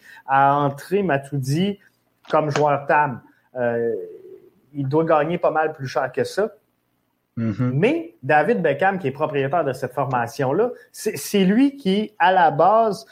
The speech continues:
Speaker 1: euh, fait partie de, euh, ce, ce, ce règlement-là de joueur désigné. Parce que quand on a amené David Beckham, c'est là qu'on a mis sur pied le, le statut de joueur désigné. Donc, ça a été
Speaker 2: Ouais, en
Speaker 1: construit
Speaker 2: deux mille sept.
Speaker 1: autour de,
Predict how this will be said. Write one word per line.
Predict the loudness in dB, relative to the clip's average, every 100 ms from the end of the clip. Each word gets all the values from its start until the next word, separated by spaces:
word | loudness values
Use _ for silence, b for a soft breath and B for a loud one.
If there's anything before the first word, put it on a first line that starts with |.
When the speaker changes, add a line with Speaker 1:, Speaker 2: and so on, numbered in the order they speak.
| B B -2
Speaker 1:
euh, | 0 0
fait | 0
partie | -2 -2 -4 -4 -2 2
de, | 2
euh, | 4 2 -2 -8 _ _ _ -20 _ _ _
ce, | -12 -10
ce, | -10 -12 -14
ce | -16 -14 -4
règlement-là | -4 0 0 0 2 0 2 2 2
de | 0
joueur | 0 0
désigné. | 0 -2 -2 -4
Parce | -2 -4
que | -4
quand | -2 0
on | 0
a | 2
amené | 0 2 2
David | 4 4 2 0
Beckham, | -2 0 -2
c'est | 0 0
là | 0
qu'on | -2 0
a | 0
mis | -2
sur | -2 -6 -6
pied | -4 -2 -2 B B B
le, | 0 0
le | 0
statut | -2 0 0 0 -4 -4
de |
joueur | -2 2 2
désigné. | 2 -2 -2 -2 -2
Donc, | 0 -2 -2
ça |
a | -2
été | -2
Speaker 2:
Ouais, | -2
en | -2
Speaker 1:
construit | 0 -2 -2
Speaker 2:
deux | -2
mille | 2
sept. | 2 2
Speaker 1:
autour | 2 2 4 4 2 0
de, | 4 4